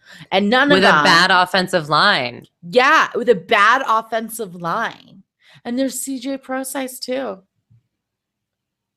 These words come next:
Speaker 1: There's
Speaker 2: Yeah.
Speaker 1: so many. There's
Speaker 2: So
Speaker 1: so many.
Speaker 2: many.
Speaker 1: Four guys. I don't know. I, I think that's a little crazy to try to, to,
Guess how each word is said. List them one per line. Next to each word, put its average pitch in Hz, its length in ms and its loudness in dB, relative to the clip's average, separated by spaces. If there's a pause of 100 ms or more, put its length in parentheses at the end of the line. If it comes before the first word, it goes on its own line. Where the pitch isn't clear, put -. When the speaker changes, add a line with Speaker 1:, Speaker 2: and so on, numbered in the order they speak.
Speaker 1:
There's 233 200 -12
Speaker 2:
Yeah. 254 100 -8
Speaker 1:
so 262 140 -4
many. 240 680 -8
There's 202 160 -8
Speaker 2:
So - 60 -8
Speaker 1:
so 254 120 0
many. 240 240 0
Speaker 2:
many. 220 100 -14
Speaker 1:
Four 311 220 -2
guys. 254 440 -2
I 220 120 -2
don't 247 140 0
know. 208 80 0
I, 156 140 2
I 220 180 0
think 220 180 -10
that's 165 180 -4
a 151 60 -8
little 107 140 -10
crazy 127 340 -8
to 120 80 -6
try 135 200 -4
to, 101 140 -4 (500)
to, 185 120 0